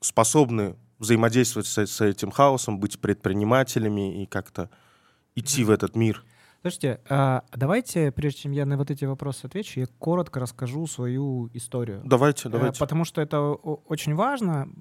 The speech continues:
Speaker 3: Почему? Потому что людям важно видеть примеры,
Speaker 1: Да.
Speaker 3: да? И людям, вот я когда ездил в Израиль, а, у них очень развитая стартап-экосистема, и мне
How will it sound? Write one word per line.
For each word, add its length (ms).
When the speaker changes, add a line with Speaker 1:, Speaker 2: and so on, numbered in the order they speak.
Speaker 3:
Почему? 300
Потому 180
что 200
людям 460
важно 360
видеть 340
примеры, 640
Speaker 1:
Да. 100
Speaker 3:
да? 200
И 140
людям, 380
вот 140
я 120
когда 240
ездил 340
в 60
Израиль, 440
а, 140
у 60
них 160
очень 200
развитая 400
стартап-экосистема, 1000
и 140
мне 520